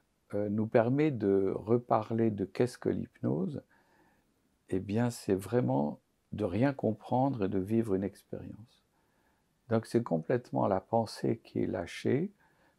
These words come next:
puisque le patient, en plus, il sait tout, hein. Mais c'est que l'expérience qui est thérapeutique. Et en particulier,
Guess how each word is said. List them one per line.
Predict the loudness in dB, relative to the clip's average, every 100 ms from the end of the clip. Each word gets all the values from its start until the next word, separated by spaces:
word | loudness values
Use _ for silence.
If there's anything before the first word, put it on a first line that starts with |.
| _
puisque | -12 -4 0
le | 0 0
patient, | -6 -8 -8 -10
en |
plus, | -10 -12 -12 -14
il | -16
sait | -14 -14
tout, | -12 -14 -12
hein. | -16 -20 _ _ _ _ _ _ -20 -10
Mais | 0 2 2
c'est | 0 -2
que | 2 4
l'expérience | 6 4 2 0 2 2 -2 -4 -2
qui | -2
est | 0
thérapeutique. | 0 0 -2 -6 -6 -8 -8 -18 _ _ _ _ -20 -20 _ -20 -4
Et | 4 8 8 6 0 _ _ _ _ -20 _ _ 6
en | 8
particulier, | 8 2 -4 -6 -4 0 6 6 6 2